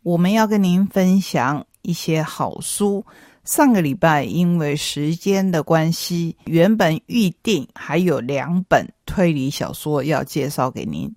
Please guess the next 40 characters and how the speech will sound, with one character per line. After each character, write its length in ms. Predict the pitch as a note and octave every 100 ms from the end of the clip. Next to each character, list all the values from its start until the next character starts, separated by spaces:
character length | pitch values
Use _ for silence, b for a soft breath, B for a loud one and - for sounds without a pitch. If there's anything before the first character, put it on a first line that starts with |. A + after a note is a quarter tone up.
| -
结 160 | G3
果 180 | A3 F#3+
不 140 | F3 F3
但 200 | F3+ E3
那 220 | E3 D3
两 340 | C3+ C3+ F3+
本 280 | F3 C3+ B2+ - -
我 100 | D#3+
们 160 | C#3
没 200 | D3 E3+
有 200 | D#3+ C#3 - -
办 280 | F#3 D3
法 320 | D#3 G#2+ G#2+ - -
按 280 | E3 D3
照 320 | - D#3 A#2+ -
预 200 | F#3+ F3+
定 400 | D3+ F#3 D#3 C3+ -
的 200 | C3 E3 -
计 300 | - F#3+ C#3
划 300 | - C#3 B2
介 260 | - D3
绍 200 | - C#3
给 180 | B2 A#2+
您， 340 | B2+ C#3+ F3 - b b b
后 220 | b - G3+
来 160 | C#3
我 260 | B2 G#2+ -
发 260 | - F#3 F3+
现 360 | F#3 G#3 E3+ - - -
连 240 | F3+ G#3
我 280 | G3+ D3+ E3 _
已 200 | F3+ D#3+
经 320 | D3 G#3 G#3+ A3
介 300 | G#3+ F3+ E3
绍 240 | F3+ D#3+
的 140 | C#3+
两 440 | C#3 C#3 C3+ D#3+ A3+
本 220 | F#3 D3
的 140 | C#3
第 280 | - A#3 G3+